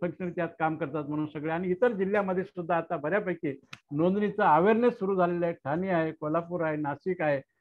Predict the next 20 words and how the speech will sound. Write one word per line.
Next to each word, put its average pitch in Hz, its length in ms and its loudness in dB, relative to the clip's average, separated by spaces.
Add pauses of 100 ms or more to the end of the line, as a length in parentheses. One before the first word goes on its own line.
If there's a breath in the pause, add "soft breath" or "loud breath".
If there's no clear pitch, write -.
(160)
सोलापूर 160 440 0
आहे, 151 140 2
पुणे 170 340 -2
आहे, - 380 -2 (260)
अहमदनगर, 160 520 -2
उस्मानाबाद 180 640 2
सुद्धा 165 320 -6
चांगल्या 160 360 -4
प्रकारे 147 280 -6
पुढे 147 300 -6
येतोय, 131 280 -4 (360)
लातूर 151 380 0
आहे, 151 200 2 (320)
औरंगाबाद 156 500 -2
आहे, 139 160 -2 (440)
हे 240 120 0
ह्या 240 140 4
जिल्ह्यांनी 214 420 0
आता 202 180 -2
पुढाकार 170 520 -4